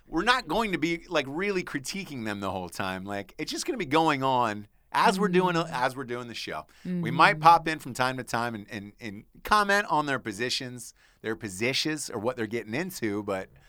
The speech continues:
Speaker 2: Yeah,
Speaker 1: for,
Speaker 2: man. That, I mean,
Speaker 1: for a Casper mattress, like,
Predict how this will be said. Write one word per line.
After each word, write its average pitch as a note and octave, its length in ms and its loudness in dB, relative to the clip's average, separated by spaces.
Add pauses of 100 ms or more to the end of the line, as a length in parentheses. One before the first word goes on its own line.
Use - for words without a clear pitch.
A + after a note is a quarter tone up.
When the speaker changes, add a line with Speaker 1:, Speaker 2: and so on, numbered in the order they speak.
(360)
Speaker 2:
Yeah, B3+ 180 8
Speaker 1:
for, A3 60 2
Speaker 2:
man. F3+ 280 0 (280)
That, G#3+ 220 2
I G#3+ 80 -2
mean, G#3 280 -4 (320)
Speaker 1:
for A3+ 160 0
a A#3+ 60 -2
Casper D4 420 2
mattress, F#3 640 -2
like, A2 340 -2